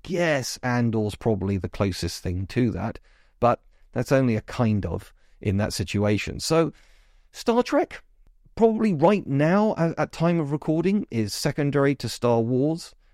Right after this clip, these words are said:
But actually, Star Trek has shown the way to sort of, like, move to the future, and Star Wars has certainly taken a kicking since that man J J Abrams, once again,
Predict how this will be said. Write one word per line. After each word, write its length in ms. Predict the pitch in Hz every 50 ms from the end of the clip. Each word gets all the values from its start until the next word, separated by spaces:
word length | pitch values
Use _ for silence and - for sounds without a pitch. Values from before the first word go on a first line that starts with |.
| _ _ -
But 140 | 110 110
actually, 580 | 117 160 180 - - - 208 202 220 226 214 - _
Star 300 | - - - 160 160 165
Trek 260 | - - 151 123 -
has 320 | - - - 170 190 202
shown 480 | - - - 107 101 82 82 104 113 101
the 120 | - 117
way 320 | 110 92 104 101 101 98 95
to 140 | - - 92
sort 200 | - - 95 98
of, 100 | 92 95
like, 200 | 92 92 - -
move 300 | 104 101 104 101 92 -
to 100 | - 95
the 80 | 98 -
future, 420 | - 101 95 - - - 104 - -
and 200 | 143 151 156 -
Star 380 | - - - 175 180 175 160
Wars 520 | 131 131 160 208 208 156 110 98 110 - -
has 120 | 127 123 -
certainly 380 | - 135 139 85 123 143 139
taken 340 | - - 113 110 - 117 104
a 60 | 104
kicking 420 | - - - 190 - 120 113 131 - - _ _ -
since 280 | - - - 131 - -
that 180 | - 120 - 120
man 240 | 113 113 113 110
J 160 | 104 120 113 110
J 200 | 95 107 107 139
Abrams, 520 | 190 202 165 123 110 110 139 165 135 131 - _ _
once 260 | - 120 110 107 -
again, 480 | 110 95 110 165 185 127 110 123 160